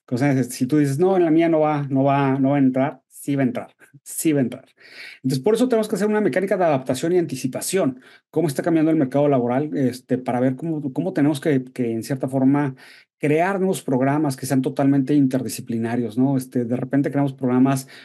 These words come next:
muy sesgados y muy apretados. No vas a ser contador. Entonces, de ahí, de los libros, y si no eres contador, cosa, y ya no llevas contabilidad, ya, ya, ya valiste. Creo que tenemos que pensar en programas que de repente te permitan actuar en muchas áreas, cosa, o en muchas, eh, eh,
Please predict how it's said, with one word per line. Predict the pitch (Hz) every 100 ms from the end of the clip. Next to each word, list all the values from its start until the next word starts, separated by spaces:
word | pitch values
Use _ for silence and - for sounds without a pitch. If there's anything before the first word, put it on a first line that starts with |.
| -
muy | 139 226 -
sesgados | 202 139 175 170
y | 151
muy | 139 165 185
apretados. | 185 127 135 131
No | 143
vas | 156 143
a |
ser | 151 147
contador. | 151 139 127 123 123 127 - -
Entonces, | 131 139 135 131
de | 131
ahí, | 147 185 185 - - _
de | 139
los | 143 139
libros, | 180 208 202 170
y | 147
si | 147
no | 147
eres | 190 190
contador, | 156 135 135 165 185 185
cosa, | 165 165 170
y | 143
ya | 127 147
no | - 127
llevas | 151 165 143
contabilidad, | 139 123 120 123 147 131
ya, | 127 131 131
ya, | 131 131 127
ya | 135
valiste. | 143 214 - 220 - - _ -
Creo | 160
que | 160
tenemos | 156 143
que | 131
pensar | 131 127 127 147 156
en | 151
programas | 131 120 131 143 135
que | 123
de |
repente | 117 - 131 131 143
te | 131
permitan | 127 117 117 139 135 156 139 - - _
actuar | 127 127 185 214 254
en | 208
muchas | 160 185 208 180 - -
áreas, | 156 165 147 139 135 -
cosa, | - 127 151
o | 147 123
en | 123 123
muchas, | 135 131 151 139 -
eh, | 139 123 117 -
eh, | 123 120 117 113